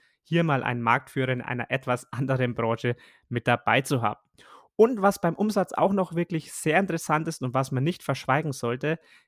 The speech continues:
ist nämlich, dass zweiundachtzig Prozent der Umsätze rein in der U S A erzielt werden. Also man sieht hier ganz klar ein starkes U S A-Übergewicht,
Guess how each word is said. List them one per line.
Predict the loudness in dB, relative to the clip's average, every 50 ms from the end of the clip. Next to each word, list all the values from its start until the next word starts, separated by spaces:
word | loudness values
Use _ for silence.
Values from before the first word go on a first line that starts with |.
| _ _ -2
ist | -2 -2 -2 -4 -4
nämlich, | -4 -4 -2 -4 -4 -4
dass | -4 -4 -4 -4 -8 -12
zweiundachtzig | -12 -12 -4 0 4 4 4 4 4 2 -2 -4 -6 -6 -12 -10 -10 -8
Prozent | -8 -8 -10 -6 -4 -4 -4 -2 -2
der | -4 -4
Umsätze | -4 -6 -4 -4 -4 -6 -4 -4 -4 -4 -4 -6 _ _ _ -8
rein | -2 4 6 6 6 6 2 0
in | -2 -2 -2 -2
der | -2 -2 -4 -4
U | -2 0 0
S | 0 -2 -4 -8 -4
A | -2 0 0 0 0 -2 _ -10
erzielt | -10 -8 -8 -6 -4 -4 -4 -4 -4 -6
werden. | -4 -4 -4 -6 -8 -16 -18 _ _ -20 -20 _ -4
Also | -2 0 0
man | 2 0 0
sieht | 0 -2 -2 0
hier | 0 2
ganz | 4 4 2 2 0 -4 -8
klar | -6 -4 -2 -2
ein | -2 -2
starkes | -4 -4 -2 0 0 0 0 -2 -8 -8 -10 _ _ 0
U | 2 4
S | 4 2 2 -2 -2
A-Übergewicht, | -2 0 0 -2 -2 -2 0 2 2 2 2 0 -2 -2 -2 -2 -4 -6 _